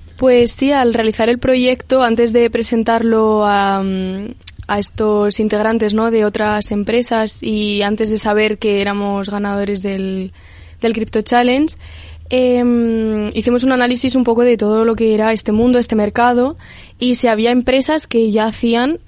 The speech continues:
eh, o ya solucionaban el problema que nosotros habíamos detectado.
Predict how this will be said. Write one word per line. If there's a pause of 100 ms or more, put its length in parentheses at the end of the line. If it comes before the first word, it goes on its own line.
eh,
o
ya
solucionaban
el
problema
que
nosotros
habíamos
detectado.